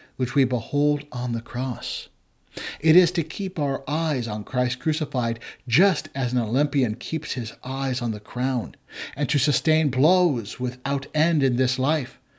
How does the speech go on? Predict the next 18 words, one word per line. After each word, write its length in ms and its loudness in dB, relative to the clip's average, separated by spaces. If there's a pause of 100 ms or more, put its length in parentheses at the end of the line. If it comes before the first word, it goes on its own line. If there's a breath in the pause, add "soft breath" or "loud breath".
(380 soft breath)
to 100 2
suffer 440 2
in 200 4
this 240 2
life 240 -2
for 80 -4
the 100 0
prize 520 -6
we 140 -2
so 280 -2
covet, 480 -8 (420 loud breath)
and 120 2
the 80 4
prize 520 2
which 160 0
is 140 0
now 300 2
even 320 -2